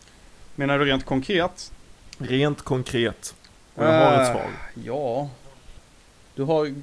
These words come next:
Speaker 1: säkerligen ett svar. Eh, jag vet inte om jag är intelligent nog att tänka ut, eh, exakt vad det är, men låt mig
Speaker 2: Det
Speaker 1: göra ett försök.
Speaker 2: Ja.
Speaker 1: Ehm, i-,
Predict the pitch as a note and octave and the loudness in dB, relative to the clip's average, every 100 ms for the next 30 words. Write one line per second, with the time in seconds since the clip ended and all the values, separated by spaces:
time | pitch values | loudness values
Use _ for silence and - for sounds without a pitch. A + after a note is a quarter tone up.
0 | - - E3 C#3 D#3 D3+ B2+ A#2+ - A#2 | -16 -4 -2 0 -2 -2 -2 -6 -4 -2
1 | A#2 A#2+ B2+ C3 C3 C3 C3+ C#3 C3+ C#3 | -2 -4 -2 2 2 2 -2 -2 -4 -4
2 | C3 C3 B2+ C3 C3 B2+ A#2+ - A#2+ A2+ | -2 -4 -2 -4 -4 -6 -6 -6 -6 -4
3 | B2+ D#3 - C#3+ C3+ B2+ B2 B2 B2+ - | -6 -6 -6 0 2 2 -2 -6 -6 -4
4 | B2+ A#2+ D#3+ C#3 A#2+ B2 B2+ B2+ - - | -4 -2 0 0 0 -2 -4 -6 -12 -18
5 | - - - - - - - F#3 G#3 G3+ | -20 -20 -20 -20 -20 -16 2 2 2 2
6 | F#3 E3+ D3 D3+ D3+ - D3 D3+ D3+ A#2+ | 4 6 8 6 2 -2 -6 -2 -2 -2
7 | - - - - D3 C#3+ D3 C#3+ D3 C3 | -8 -18 -16 -6 -2 0 0 0 -4 -6
8 | - - - - - - - - - - | -14 -18 -18 -18 -20 -20 -20 -20 -20 -20
9 | - - - F#3 F3 E3+ | -20 -20 -20 -10 -8 -8